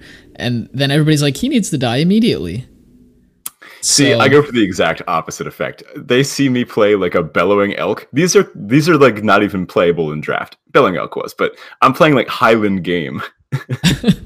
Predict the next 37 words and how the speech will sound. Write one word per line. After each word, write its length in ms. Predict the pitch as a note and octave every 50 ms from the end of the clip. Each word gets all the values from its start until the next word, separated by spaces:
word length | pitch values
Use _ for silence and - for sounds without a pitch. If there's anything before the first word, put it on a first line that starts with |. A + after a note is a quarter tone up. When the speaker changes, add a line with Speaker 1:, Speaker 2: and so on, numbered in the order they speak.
| - - - - - -
Speaker 1:
<laughs> 360 | - - F#3+ F#3 G#3 G3+ - -
Speaker 2:
Uh, 320 | - F#3+ F#3+ - F3+ E3 - - - - - _ _ _ _ _ _ _ _ _ _ _ -
are 60 | A2+
you 120 | A#2 A#2+
familiar 320 | A#2 - C#3 A#2+ A#2+ A#2+ A#2
with 120 | A2 A2
the 80 | A#2 A2
Gang 400 | F#2+ - G2 F2+ F2+ G2+ G#2+ A2+
of 140 | A2 G#2+ - -
Elk 360 | F#2 F#2+ A2 - - - -
from 380 | - - F#2+ E2+ D#2+ D#2 D2+ C#2 - -
M 380 | F#2+ F#2+ F#2+ G2 F#2+ F#2+ G2 - -
seven? 500 | - - - - E2 F2+ F#2 G#2+ G#2 D3+ D3
<laughs> 160 | - - - _ _ _ _ _ _ _ -
Speaker 1:
Oh, 200 | B2 G2 G#2+ B2 G#2+
jeez. 540 | G#2 - - B2+ B2 A2 G2 G#2 - - -
Uh, 520 | E2+ A#2 B2+ B2 A#2 A#2 G#2 F#2+ D#2 - - -
at 160 | - C3 C#3
some 160 | - E3 D3 D3
point 220 | - B2+ A#2+ B2
I 60 | A#2
probably 360 | A2 B2 A#2+ A#2+ A#2+ B2 B2+
was, 280 | A#2 A#2+ A#2 B2+ B2 C3
but 160 | C3 B2 B2+
I 100 | C3 C#3
can't 300 | C#3 - D3+ C3+ B2+ -
tell 120 | - D3 C#3
you 120 | C3+ C3
what 80 | B2 C3
it 80 | C3+
does 180 | D3 C#3+ D3 D3
off 160 | C3 C3 C3+
the 60 | -
top 80 | - -
of 80 | -
my 80 | - A#2+
head. 360 | C#3 D#3+ D3 D3 C#3 D3 D#3